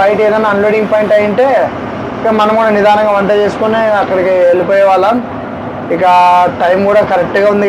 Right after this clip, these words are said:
కాబట్టి టైమ్ వేస్ట్ చేసుకోకూడదు మనం. ఇంకా తొందర తొందరగా అంటే చూసుకుంటూ అయితే వెళ్ళిపోదాం. మొత్తానికి ఇంకా సాగర్ వచ్చేసి దాటుతా ఉన్నాం. సాగర్ అంటే ఈ-, ఇది మరి ఎంపీలోనో యూపీలోనో తెలీదు. మనకి ఇంకా యూపీ బార్డర్ అయితే రాలేదు.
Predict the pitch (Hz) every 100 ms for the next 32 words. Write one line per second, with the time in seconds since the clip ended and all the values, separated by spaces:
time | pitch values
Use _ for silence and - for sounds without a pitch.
0 | 202 196 196 220 220 196 175 185 196 190
1 | - 190 180 202 190 190 185 175 220 285
2 | - - - - - - - - 160 165
3 | 151 165 180 202 202 202 202 233 - 185
4 | 214 196 196 196 180 175 175 156 - -
5 | - - - - 208 214 233 220 214 190
6 | - 170 185 202 196 202 185 208 180 175
7 | 190 190 190 214 254 - 185 196 226 220
8 | 240 285 330 - - - - 185 196 190
9 | 185 185 180 175 175 175 170 165 160 156
10 | 170 175 220 226 240 254 233 202 233 247
11 | 214 214 240 220 262 233 214 202 196 220
12 | 240 277 - - - - 202 226 262 190
13 | 202 220 240 226 240 208 240 220